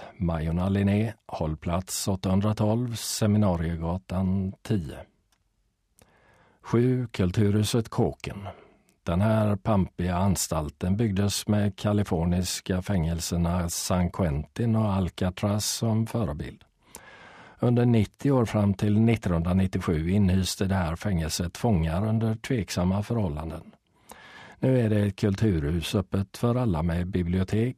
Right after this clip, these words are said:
café och ett späckat schema fullt av aktiviteter.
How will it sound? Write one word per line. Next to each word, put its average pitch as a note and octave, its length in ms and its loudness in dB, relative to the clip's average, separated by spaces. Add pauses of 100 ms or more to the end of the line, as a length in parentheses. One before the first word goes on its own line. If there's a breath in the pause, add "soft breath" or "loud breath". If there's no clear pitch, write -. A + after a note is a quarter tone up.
(120)
café G2 560 -2
och G#2 140 0
ett G#2+ 160 -2
späckat F#2+ 520 -2
schema E2 480 0
fullt G2 440 -2
av G2+ 200 0
aktiviteter. - 960 -4